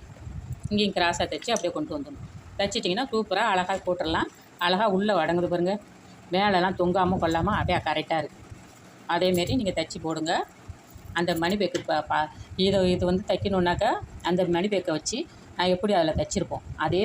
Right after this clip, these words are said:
மாதிரியே நீங்க தைச்சிக்கோங்க. ஆனா கொஞ்சம் இது வண்டி தான் சைடா வரும், அதான் வேற ஒண்ணுமே இல்ல.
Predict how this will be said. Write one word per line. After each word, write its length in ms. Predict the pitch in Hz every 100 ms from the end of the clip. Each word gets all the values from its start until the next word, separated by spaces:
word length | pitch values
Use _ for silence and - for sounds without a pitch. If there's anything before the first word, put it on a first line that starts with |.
| 233
மாதிரியே 200 | 190 220
நீங்க 120 | 165 156
தைச்சிக்கோங்க. 420 | 147 170 165 - 285 - - - - - -
ஆனா 100 | 226 202
கொஞ்சம் 220 | 185 170
இது 80 | 160
வண்டி 180 | 165 185 196
தான் 100 | 269 330 - - -
சைடா 260 | 160 151 143
வரும், 160 | 143 143
அதான் 180 | 143 - - - 170
வேற 140 | 180 170
ஒண்ணுமே 280 | 165 185 196
இல்ல. 100 | 185